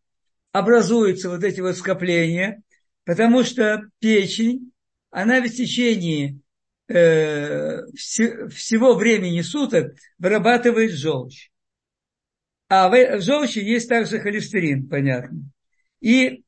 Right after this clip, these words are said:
э, желчь, она, в принципе, должна выделяться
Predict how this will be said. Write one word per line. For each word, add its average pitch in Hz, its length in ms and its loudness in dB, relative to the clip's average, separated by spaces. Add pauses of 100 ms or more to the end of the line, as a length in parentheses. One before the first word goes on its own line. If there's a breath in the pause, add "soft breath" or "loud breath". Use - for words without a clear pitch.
(240)
э, 202 440 -2
желчь, 262 580 -4 (260)
она, 240 320 4
в 262 60 -10
принципе, 180 680 0 (300)
должна 214 400 0
выделяться 196 920 0